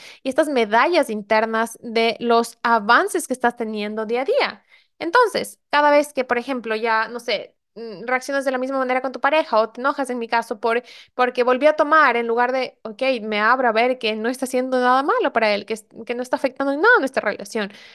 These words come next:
Y, y de repente vuelve a suceder esa reacción en piloto automático y dices, te das cuenta como que en el momento en que ya sucede y te empiezas a juzgar y te empiezas a dar látigos mentales. No, no, no, no.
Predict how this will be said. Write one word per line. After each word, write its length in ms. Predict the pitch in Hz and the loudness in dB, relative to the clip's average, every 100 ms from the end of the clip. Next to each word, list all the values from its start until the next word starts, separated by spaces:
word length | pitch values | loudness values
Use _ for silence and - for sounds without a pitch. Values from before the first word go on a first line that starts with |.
| _ _ | _ _
Y, 280 | 262 262 262 | -4 -4 -4
y 120 | 262 | 0
de 100 | 247 | 0
repente 520 | 240 233 254 254 277 - | 0 -2 -4 0 0 2
vuelve 320 | 226 247 247 | 2 2 2
a 40 | 269 | -2
suceder 380 | 262 233 220 233 | -2 0 0 0
esa 240 | 262 254 | 0 -2
reacción 480 | - 240 226 214 240 | -4 -4 -2 -2 -4
en 80 | 240 | -2
piloto 300 | 233 214 220 | 0 0 0
automático 460 | 233 214 214 262 262 | -2 -2 -2 -2 -2
y 20 | |
dices, 260 | 240 240 - _ _ _ _ | -2 -4 -6 _ _ _ _
te 80 | 233 | 0
das 220 | 240 240 | 0 0
cuenta 260 | 240 233 254 | -4 -4 -4
como 180 | 220 | -6
que 100 | 220 214 | -8 -6
en 120 | 220 | -6
el 100 | 214 | -4
momento 400 | 214 208 233 247 | -4 0 0 -2
en 60 | 262 | -2
que 80 | 240 | 0
ya 100 | 240 | -2
sucede 600 | 240 - 226 285 359 - - _ | -4 -2 0 2 0 -2 -18 _
y 80 | - | -2
te 80 | 254 | 0
empiezas 280 | 247 269 285 | 0 0 0
a 60 | |
juzgar 360 | 262 254 247 254 | 2 2 4 2
y 60 | 254 | 2
te 80 | |
empiezas 280 | 247 254 269 | -4 -4 -2
a 20 | 277 | 0
dar 200 | 262 247 | 0 0
látigos 360 | 247 262 269 | -2 0 -4
mentales. 500 | 240 220 254 269 - | -4 -2 -2 -2 -4
No, 140 | 220 226 | -2 0
no, 100 | 220 | 2
no, 180 | 202 190 | 0 0
no. 280 | 196 - | 0 -2